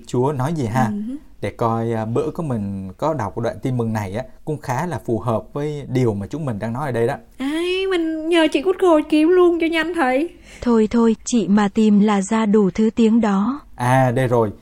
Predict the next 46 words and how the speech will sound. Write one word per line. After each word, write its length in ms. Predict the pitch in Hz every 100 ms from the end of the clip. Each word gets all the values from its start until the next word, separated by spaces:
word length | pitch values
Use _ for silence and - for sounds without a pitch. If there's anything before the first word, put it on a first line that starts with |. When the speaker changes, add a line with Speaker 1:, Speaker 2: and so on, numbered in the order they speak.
| - -
Speaker 1:
trong 260 | 123 120
sách 160 | 120 175
tin 220 | 139 123
mừng, 300 | 117 107 101
à, 200 | 98 95 98 -
theo 100 | 113
Thánh 200 | 123 151
Luca 500 | 123 - 123 117 113
chương 440 | - 127 120 117 113
mười 120 | 107
bảy 260 | 101 98 120
nè, 140 | 120 - -
có 100 | -
viết 140 | 151 196
thế 100 | 160
này 180 | 147 110
nè. 160 | 107 - - - - - - - - - - - -
Khi 280 | - 143
ấy, 300 | 131 127 180 - - -
người 180 | 117 107
Pharisêu 680 | - 135 135 - 135 131
hỏi 460 | 117 - 107 98 101
Đức 100 | 147 151
Giêsu, 480 | 123 117 139 127 110 - - -
"Bao 220 | 156 147
giờ 300 | 139 131 107 95
triều 240 | - 117
đại 220 | 107 113 -
Thiên 240 | 143 131
Chúa 160 | 147 143
đến?" 320 | 131 139 220 - - - - - -
Người 220 | 135 120
trả 100 | 127
lời 260 | 120 120 113
như 100 | 131
thế 120 | 165
này 180 | 151 113
nè, 140 | 110 90 - - - - -
"Triều 180 | - 131
đại 220 | 120 117
Thiên 240 | - 151 131
Chúa 220 | 139 160
không 320 | 170 160 143
đến 220 | 123 131 190
một 160 | 156
cách 120 | 165